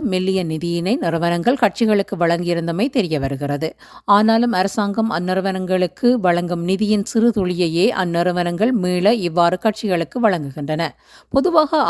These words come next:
ஆராய்ச்சி செயற்பாடுகளுக்காக அரசாங்கம் இத்தகைய நிறுவனங்களுக்கு வழங்குகின்ற நிதி பல மில்லியன் என்பது வெளிப்படை. ஆனால் ஆராய்ச்சியின் மூலம் கண்டுபிடிக்கப்படும் பொருட்களை அரசாங்கம் அதிகளவு பணம் கொடுத்தே மீண்டும் பெற்றுக்கொள்ளும் நிலையும் உள்ளது.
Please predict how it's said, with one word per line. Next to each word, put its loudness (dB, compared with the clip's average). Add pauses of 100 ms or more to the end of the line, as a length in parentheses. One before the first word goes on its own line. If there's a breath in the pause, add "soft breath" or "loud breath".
(100)
ஆராய்ச்சி 0
செயற்பாடுகளுக்காக 0 (140)
அரசாங்கம் -2
இத்தகைய -4
நிறுவனங்களுக்கு 0
வழங்குகின்ற 0
நிதி -2 (360 loud breath)
பல 2 (120)
மில்லியன் -2
என்பது -2
வெளிப்படை. -2 (520 loud breath)
ஆனால் 0 (760 loud breath)
ஆராய்ச்சியின் 2
மூலம் 4
கண்டுபிடிக்கப்படும் 0
பொருட்களை 0 (100)
அரசாங்கம் 0
அதிகளவு 2 (120)
பணம் 0
கொடுத்தே 0 (140)
மீண்டும் 2
பெற்றுக்கொள்ளும் 0
நிலையும் 0
உள்ளது. 0